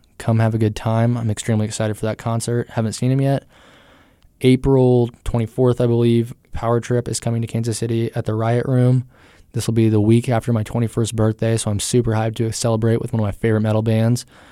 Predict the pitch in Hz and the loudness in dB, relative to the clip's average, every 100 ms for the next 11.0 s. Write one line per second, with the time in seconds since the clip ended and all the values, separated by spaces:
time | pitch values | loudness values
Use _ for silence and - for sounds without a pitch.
0 | - _ - - - - 117 110 110 113 | -20 _ -20 -12 -6 0 0 2 0 -2
1 | - - - 117 110 - 113 110 107 - | -6 -8 -2 2 2 2 0 0 -2 -2
2 | 104 104 104 104 104 104 107 104 107 101 | 0 2 2 4 2 0 0 0 0 0
3 | 104 107 110 110 107 107 - _ _ _ | 0 2 2 2 0 -2 -8 _ _ _
4 | - 71 71 - - 117 117 117 113 110 | -18 -14 -12 -12 -4 0 2 2 2 2
5 | 107 113 117 - 113 110 117 113 117 - | 2 4 4 2 0 0 0 0 0 0
6 | 113 110 117 107 101 - 123 127 135 135 | 0 2 2 2 2 0 2 4 4 4
7 | 139 135 135 135 - _ _ 117 110 123 | 4 2 2 -2 -8 _ _ 0 2 2
8 | 117 120 110 120 113 110 113 107 107 - | 0 0 -2 0 0 0 0 -2 -2 -2
9 | 110 107 107 107 104 - _ _ _ _ | -2 0 2 2 0 -6 _ _ _ _
10 | - 135 131 120 117 139 123 127 123 | -2 0 2 0 -2 4 6 6 4